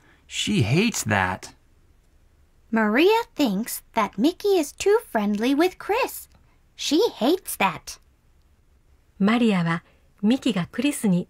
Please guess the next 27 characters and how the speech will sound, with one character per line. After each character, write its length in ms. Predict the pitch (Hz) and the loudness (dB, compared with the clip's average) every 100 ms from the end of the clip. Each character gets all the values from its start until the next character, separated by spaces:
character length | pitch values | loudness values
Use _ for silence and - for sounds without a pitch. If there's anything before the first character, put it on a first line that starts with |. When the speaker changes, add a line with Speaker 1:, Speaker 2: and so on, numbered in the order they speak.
| _ | _
Speaker 3:
慣 140 | 165 175 | -2 0
れ 60 | |
慣 160 | 226 277 | 2 2
れ 100 | 302 | 0
し 200 | - 349 | 2 0
い 40 | |
と 120 | 349 214 | 2 0
思 140 | 214 | 0
っ 40 | |
て 140 | - 196 | -2 -2
い 80 | 180 | -2
ま 120 | 190 | -4
す。 160 | - _ _ _ _ _ _ 220 | -10 _ _ _ _ _ _ 0
マ 160 | 247 | 2
リ 120 | 240 220 | 4 2
ア 80 | |
は 80 | 190 | 0
そ 120 | - | -2
れ 120 | 202 226 | 0 0
が 120 | 247 | 0
気 140 | 220 | 2
に 120 | 226 | 4
入 60 | 269 | 4
り 80 | 285 | 2
ま 120 | 277 | 0
せ 240 | - 262 | -4 -4
ん。 100 | 240 | -4